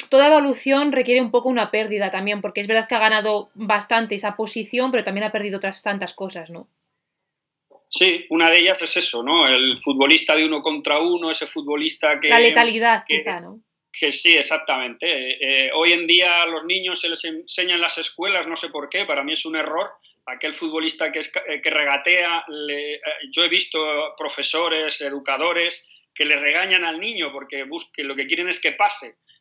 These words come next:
Speaker 2: Y yo, para mí eso es un error. En el fútbol tiene que haber, está muy bien el pase, está muy bien la posesión, está muy bien tener la pelota, pero tiene que llegar un momento en que un jugador se, se decida,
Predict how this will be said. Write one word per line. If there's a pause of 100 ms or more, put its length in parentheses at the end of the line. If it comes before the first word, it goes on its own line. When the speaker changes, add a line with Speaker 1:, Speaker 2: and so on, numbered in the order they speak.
(100)
Speaker 2:
Y
yo,
para
mí
eso
es
un
error.
En
el
fútbol
tiene
que
haber, (140)
está
muy
bien
el
pase,
está
muy
bien
la
posesión,
está
muy
bien
tener
la
pelota, (380)
pero
tiene
que
llegar
un
momento
en
que
un
jugador
se,
se (260)
decida,